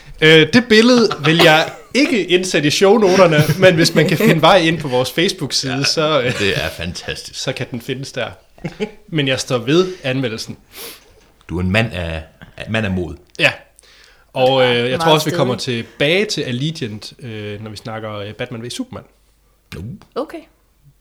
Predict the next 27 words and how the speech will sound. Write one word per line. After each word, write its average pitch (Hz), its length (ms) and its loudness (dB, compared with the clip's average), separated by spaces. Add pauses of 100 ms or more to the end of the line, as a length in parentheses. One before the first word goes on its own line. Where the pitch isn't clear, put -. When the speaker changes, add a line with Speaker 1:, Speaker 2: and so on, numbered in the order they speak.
(100)
Speaker 1:
Der 123 60 -8
er 123 180 -6
Speaker 2:
Den 147 100 0
havde 113 140 0
jeg 98 40 2
Speaker 1:
nogle, - 0 -
Speaker 2:
ikke 117 100 -2
set 113 80 -4
Speaker 1:
øh, 98 60 -2 (140)
Speaker 2:
komme. - 60 0
Speaker 1:
synergier. 139 540 -4 (380)
Og - 240 -20
det 135 100 -8
kan 196 80 -6
vi 143 60 -6
komme 123 140 -4
tilbage 123 200 -6
til. - 180 -10
Speaker 2:
Ja, 107 120 -2 (100)
det 120 280 -12
Speaker 3:
Ja. 269 80 -6 (100)
Speaker 2:
glæder 107 180 0
jeg 101 80 0
mig 85 100 -4
til. 85 120 -12 (960)
Speaker 1:
Godt. 143 440 -2 (180)
Så, 160 320 2